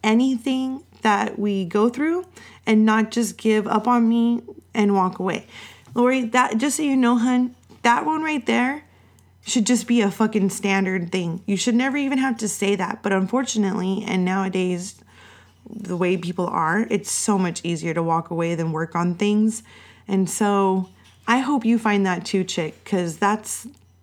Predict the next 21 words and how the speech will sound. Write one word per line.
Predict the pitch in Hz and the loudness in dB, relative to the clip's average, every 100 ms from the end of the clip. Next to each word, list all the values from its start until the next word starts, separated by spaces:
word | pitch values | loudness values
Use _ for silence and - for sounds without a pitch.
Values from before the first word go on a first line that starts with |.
| _ | _
that's | - 214 220 | 0 0 0
what | 208 | -2
you | 190 196 | 0 0
deserve, | 175 156 151 156 160 _ _ | 0 -2 -2 -2 -8 _ _
for | 185 | -4
sure. | 170 190 170 | -2 -2 -2
It's | 170 | 0
what | 185 175 | -2 0
everybody | 190 190 180 175 170 165 | 0 2 0 0 0 -2
who | 175 180 170 | -2 -2 -2
is | 175 | -4
a | 165 | -6
decent | 170 165 - 175 | -8 -8 -4 -2
human | 180 165 | -2 -2
being | 165 165 165 170 | -4 -4 -4 -6
deserves. | 165 151 147 156 165 - - - - - - _ _ _ _ - | -6 -6 -6 -6 -8 -12 -16 -20 -20 -20 -20 _ _ _ _ 0
Um, | 214 214 202 190 180 185 _ _ _ _ _ _ _ _ _ _ | 2 4 2 2 0 -6 _ _ _ _ _ _ _ _ _ _
she's | - 233 | -4 0
gotta | 254 254 | 2 2
be | 254 247 | 2 0
shorter, | 226 254 254 302 339 | 0 -2 0 -2 -4